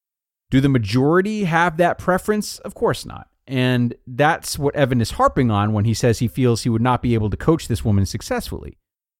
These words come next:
But while this woman would be less likely to only find a partner who is younger, it's still a fallacy to say that this would be impossible.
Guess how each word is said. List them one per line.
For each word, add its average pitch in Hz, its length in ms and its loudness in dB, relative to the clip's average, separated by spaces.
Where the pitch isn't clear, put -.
But - 220 2
while 151 180 4
this 165 220 0
woman 202 360 0
would 151 220 6
be 160 120 2
less 143 320 0
likely 135 380 0
to - 180 -6
only 139 280 0
find 127 300 0
a 107 40 0
partner 110 460 0
who 117 160 2
is 104 160 0
younger, 107 500 -4
it's 131 160 -4
still 196 240 0
a 120 40 2
fallacy 151 600 2
to 107 120 -2
say 117 240 2
that 104 160 0
this - 200 0
would 110 120 0
be 110 260 0
impossible. 113 800 -2